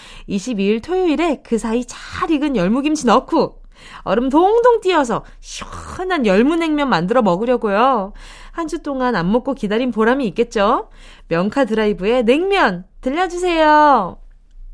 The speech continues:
그 일주일 동안 그 뭔가 새콤달콤한 그 맛이 얼마나 그려졌을 거예요. 열무냉면 진짜 오랜만에 들어본다. 저, 저 서울 올라와서 열무냉면을 막 많이 해먹어 보지를 않았어요.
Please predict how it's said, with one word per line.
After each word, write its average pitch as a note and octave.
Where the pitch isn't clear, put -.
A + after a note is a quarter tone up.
그 -
일주일 A3
동안 D4
그 D4
뭔가 A#3+
새콤달콤한 D#4+
그 C#4+
맛이 A3+
얼마나 G#4
그려졌을 A#3+
거예요. F3
열무냉면 D#4
진짜 G#4
오랜만에 D#4
들어본다. D#3+
저, F#3
저 F3
서울 F#4
올라와서 A3
열무냉면을 C4
막 D4
많이 F#3+
해먹어 F#4+
보지를 A3+
않았어요. D3